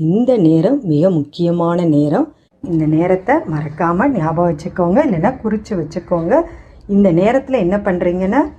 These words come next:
கடன் கொடுக்க வேண்டிய பணத்தை எடுத்து ஒரு கவர்ல போட்டுக்கோங்க.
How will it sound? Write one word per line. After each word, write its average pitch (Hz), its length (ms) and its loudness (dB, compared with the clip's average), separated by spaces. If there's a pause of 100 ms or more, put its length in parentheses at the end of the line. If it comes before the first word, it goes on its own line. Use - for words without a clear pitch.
(600)
கடன் 202 360 0
கொடுக்க 196 320 2
வேண்டிய 185 280 0 (560)
பணத்தை 180 500 2 (240)
எடுத்து 180 400 0 (1160)
ஒரு 180 140 0
கவர்ல 185 420 2
போட்டுக்கோங்க. 196 600 0